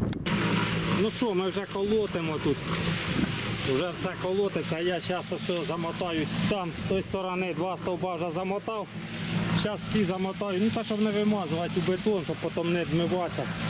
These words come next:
щоб акуратно воно було. Зараз от замотаю цей.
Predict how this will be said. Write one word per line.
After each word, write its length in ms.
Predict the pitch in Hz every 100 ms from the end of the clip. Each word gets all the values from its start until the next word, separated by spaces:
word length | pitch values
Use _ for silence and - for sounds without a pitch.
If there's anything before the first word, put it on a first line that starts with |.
| - -
щоб 200 | 170 156
акуратно 540 | 151 175 170 151 -
воно 200 | 147 139 135
було. 240 | 139 139 123 -
Зараз 200 | 165 131 139
от 100 | 120 - - - - - - 120
замотаю 640 | 147 147 147 165 151 135 - - -
цей. 240 | 175 156